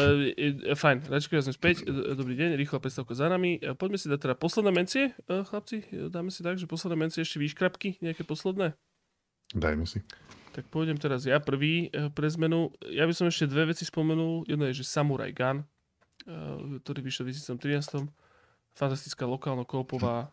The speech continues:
Speaker 1: <clears throat> multiplayerovka gaučová, extrémna zábava, Towerfall, pred Towerfallom. Či než Towerfall vlastne ešte bude. Uf, kokos, kámo, keď bol Towerfall v dvetisíctrinástom, tak sa pichnem do, do hlavy, fakt. Ale nebol asi. Ehm, <laughs> či-,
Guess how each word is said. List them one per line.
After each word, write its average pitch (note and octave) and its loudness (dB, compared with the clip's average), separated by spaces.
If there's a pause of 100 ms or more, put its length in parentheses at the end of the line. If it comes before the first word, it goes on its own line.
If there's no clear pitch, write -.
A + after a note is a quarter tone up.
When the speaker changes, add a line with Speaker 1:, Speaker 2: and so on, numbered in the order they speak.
Speaker 1:
<clears throat> - -6
multiplayerovka B2 0
gaučová, A#2+ -6 (300)
extrémna B2+ -8
zábava, C3 -2
Towerfall, B2+ -4 (160)
pred C3 -8
Towerfallom. D3 0 (560)
Či - -6
než B2+ -4
Towerfall C3+ -4
vlastne A#2+ -8
ešte - -8
bude. - -6
Uf, - -12 (500)
kokos, - -6
kámo, A#2+ -2
keď - -6
bol A#2 -2
Towerfall B2 -2
v A#2 -4
dvetisíctrinástom, A#2+ -6
tak B2 -10
sa - -12
pichnem B2 -8
do, - -6
do - -6
hlavy, B2 -4
fakt. C#3 -6 (100)
Ale B2+ -4
nebol C#3 0
asi. - -8 (420)
Ehm, A#2+ -4 (200)
<laughs> - -12
či-, D3 4